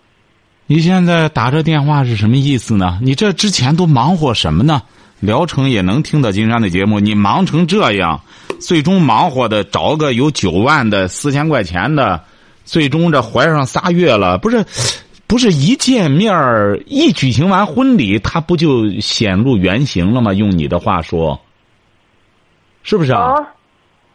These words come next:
Speaker 1: 不是，用你的话说，不是一，一，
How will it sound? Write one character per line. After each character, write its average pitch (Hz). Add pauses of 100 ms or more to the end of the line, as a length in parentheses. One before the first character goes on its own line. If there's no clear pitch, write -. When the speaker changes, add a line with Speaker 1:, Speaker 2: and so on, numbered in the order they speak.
Speaker 1:
不 -
是， 202 (280)
用 214
你 98
的 160
话 160
说， 139
不 175
是 123 (640)
一， 254 (240)
一， 220